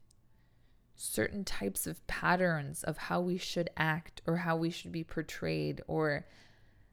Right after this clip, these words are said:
there's just a bunch of stigma around the fear of judgment.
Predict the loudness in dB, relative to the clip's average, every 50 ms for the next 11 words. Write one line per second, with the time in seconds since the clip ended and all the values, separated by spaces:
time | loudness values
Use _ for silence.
0 | -6 0 2 2 2 2 0 -2 -2 -4 -2 -2 -2 0 2 2 2 2 2 -2
1 | -4 -4 -2 -4 -4 0 0 0 0 0 0 0 0 0 0 0 -2 -2 -2 -2
2 | -2 -2 -2 -2 -2 -2 -2 -4 -6 -6 -8 -10 -14 -16 -20 -20 -20 -20 -20 -20
3 | -20 -14 -12 -10 -10 -10 -10 -6 -2 0 0 0 0 -2 -4 -4 -4 -4 -4 -4
4 | -6 -8 -8 -8 -10